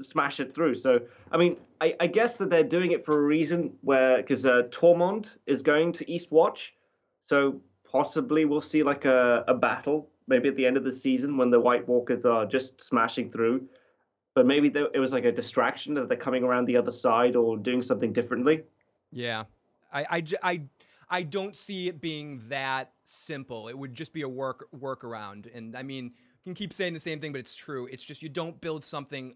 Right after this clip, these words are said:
Speaker 2: up that much, that long, and not have it come down. It, I,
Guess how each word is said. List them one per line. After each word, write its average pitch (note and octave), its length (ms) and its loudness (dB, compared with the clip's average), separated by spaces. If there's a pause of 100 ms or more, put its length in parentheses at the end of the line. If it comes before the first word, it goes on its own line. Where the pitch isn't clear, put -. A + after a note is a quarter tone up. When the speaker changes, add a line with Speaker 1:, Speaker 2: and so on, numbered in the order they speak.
Speaker 2:
up C3 240 -6 (360)
that C#3 340 -2
much, C#3 440 -6 (240)
that C#3+ 300 -2
long, B2 500 -8 (220)
and B2+ 160 -12
not B2+ 240 -6
have B2 220 -6
it A#2+ 80 -18
come A#2 200 -12
down. G#2 400 -14 (200)
It, E3 280 -8
I, G3+ 120 -6